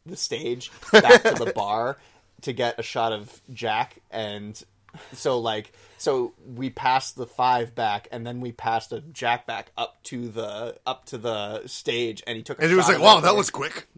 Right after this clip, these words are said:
Speaker 1: <laughs> Yeah, he was like, "Oh, that was really effing fast." And then he, uh,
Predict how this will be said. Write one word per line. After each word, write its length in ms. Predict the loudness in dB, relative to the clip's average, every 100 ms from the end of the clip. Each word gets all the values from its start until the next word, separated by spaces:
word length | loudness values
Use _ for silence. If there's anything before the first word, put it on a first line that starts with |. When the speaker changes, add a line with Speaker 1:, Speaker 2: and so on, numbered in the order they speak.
| -12
Speaker 1:
<laughs> 120 | -2 0 0 -4
Yeah, 180 | -2 0
he 120 | 4
was 100 | 4 4
like, 80 | 4
"Oh, 140 | 4
that 160 | 6 2
was 160 | 0
really 300 | -4 -2 0
effing 220 | -2 -4
fast." 420 | -2 0 0 -4 _ -16 -14 -6
And 440 | 2 2 2 0 -8
then 320 | -2 -2 0
he, 180 | -2 -2
uh, 320 | 0 0 -2